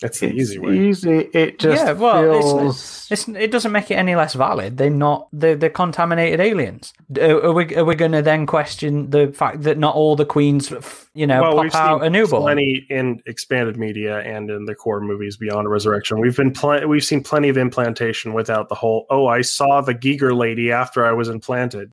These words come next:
Speaker 3: But how ma-, how many go on to last more than five minutes until the chest burst?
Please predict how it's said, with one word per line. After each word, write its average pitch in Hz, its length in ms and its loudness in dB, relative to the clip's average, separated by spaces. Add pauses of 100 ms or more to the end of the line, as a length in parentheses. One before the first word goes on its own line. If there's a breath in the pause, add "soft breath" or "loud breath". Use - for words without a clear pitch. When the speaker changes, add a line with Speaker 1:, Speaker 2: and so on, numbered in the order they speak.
(120)
Speaker 3:
But 165 240 0
how 175 240 2
ma-, 180 240 2
how 175 160 2
many 170 440 0 (220)
go 131 280 4
on 127 260 0
to - 160 -4
last 117 300 -2
more 113 180 -6
than 110 140 -10
five 107 260 -2
minutes 107 320 -10
until 107 180 -8
the 104 120 -10
chest 107 240 -8
burst? - 340 -16